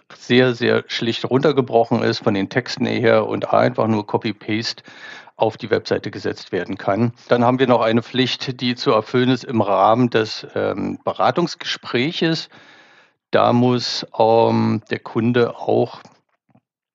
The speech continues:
darauf hingewiesen werden, wie Nachhaltigkeitsrisiken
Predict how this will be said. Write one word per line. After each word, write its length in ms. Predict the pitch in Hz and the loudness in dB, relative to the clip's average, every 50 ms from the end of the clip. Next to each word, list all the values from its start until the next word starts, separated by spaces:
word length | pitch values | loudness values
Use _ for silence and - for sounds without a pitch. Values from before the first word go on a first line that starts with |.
| _ _ _ _ _ - _ - - _ - | _ _ _ _ _ -20 _ -20 -20 _ -10
darauf 280 | - - 117 110 - - | -4 -2 -2 -2 -2 -2
hingewiesen 840 | - 120 123 127 120 113 - - 107 104 107 104 104 113 113 101 90 | 0 2 4 4 4 2 0 -2 -4 -4 -2 -4 -4 -2 -2 -2 -2
werden, 500 | 104 95 92 101 101 110 110 101 98 - | 0 0 0 2 2 2 2 2 0 -2
wie 200 | 107 101 101 98 | -4 -2 0 0
Nachhaltigkeitsrisiken 1800 | 98 92 90 92 - 113 107 - - - - - - 104 101 104 - - _ _ _ - - 107 107 110 107 120 117 - - 117 110 98 - | 2 0 0 0 0 0 0 0 -4 -12 -10 -2 -2 0 0 -2 -4 -12 _ _ _ -16 -10 -8 -6 -6 -6 -6 -8 -4 0 0 0 0 -2